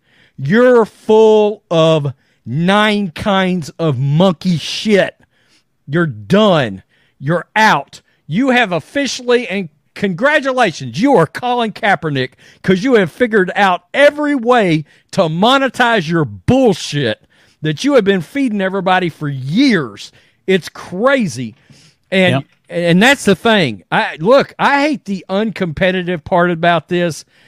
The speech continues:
Speaker 1: the, the unfairness of the competitive part. I hate that part. It drives me nuts. It's not fair. But somebody's gonna die. And
Speaker 2: Yeah.
Speaker 1: that's going to be the tragic thing. And you know what happened?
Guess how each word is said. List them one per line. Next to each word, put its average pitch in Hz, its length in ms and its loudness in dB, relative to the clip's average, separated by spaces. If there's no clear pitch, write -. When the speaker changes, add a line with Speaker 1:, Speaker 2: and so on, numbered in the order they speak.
Speaker 1:
the, 151 220 0
the 147 240 -4
unfairness 208 840 0
of 170 160 -4
the 175 100 -2
competitive 175 480 -2
part. 170 320 -2
I 147 140 -2
hate 220 280 -2
that 196 200 -4
part. 190 380 -2
It 143 120 -2
drives 180 340 2
me 160 140 -4
nuts. 202 380 2
It's 151 200 -8
not 190 240 0
fair. 160 480 -2
But 110 100 -8
somebody's 165 460 -2
gonna 131 220 -4
die. 101 440 -4
And 135 140 2
Speaker 2:
Yeah. 117 60 0
Speaker 1:
that's 180 340 2
going 160 340 0
to 151 80 -2
be 151 180 4
the 143 120 0
tragic 143 460 -2
thing. 127 260 -8
And 170 200 -6
you 269 80 -4
know 285 80 0
what 247 220 0
happened? 233 400 -6